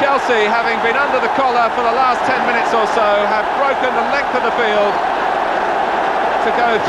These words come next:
three up and surely quell the Manchester City fire. Dorigo, the player who found goals so hard to get before this season, only one league goal to his name.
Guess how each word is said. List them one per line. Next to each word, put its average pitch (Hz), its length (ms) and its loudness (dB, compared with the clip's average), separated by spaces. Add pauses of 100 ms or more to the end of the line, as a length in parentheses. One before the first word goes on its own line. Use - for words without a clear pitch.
three 269 240 2
up 226 160 0
and - 1300 -2 (200)
surely 247 480 2
quell 226 400 2
the 226 80 0
Manchester 226 480 0
City 208 320 0
fire. 185 320 2 (880)
Dorigo, - 560 0
the 208 160 -2
player 233 480 2
who 220 240 0
found 240 320 0
goals 240 320 0
so 226 240 2
hard 254 320 2
to 196 160 0
get 240 160 0 (320)
before 233 320 0
this 202 160 -2
season, 220 320 0 (160)
only 208 320 0
one 240 160 -2
league 220 240 0
goal 214 160 2
to 214 120 -2
his 196 200 0
name. 202 320 0